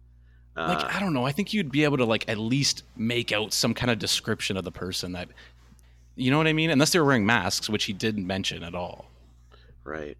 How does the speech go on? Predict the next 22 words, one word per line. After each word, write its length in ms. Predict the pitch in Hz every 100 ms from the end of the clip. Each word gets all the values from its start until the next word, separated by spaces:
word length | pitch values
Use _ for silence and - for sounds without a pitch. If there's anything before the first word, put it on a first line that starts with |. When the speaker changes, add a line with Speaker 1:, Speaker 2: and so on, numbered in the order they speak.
| -
Speaker 1:
And, 400 | 98 90 87 82
uh, 340 | 90 87 85 -
he 360 | - 113 107 98
just 260 | - 117 -
kinda, 260 | 120 113
like, 380 | 104 101 - - -
I 100 | 139
don't 120 | 170
know. 140 | 180 196
He 100 | 202
just 160 | 151
kinda 160 | 196 185
backpedals 600 | - 131 - 107 87 82
a 40 |
lot 300 | 87 82 -
in 80 | 90
his 120 | 87
story, 480 | - 98 98 90 87
and 120 | 90 -
it 100 | -
just, 200 | 101 95
like, 160 | 92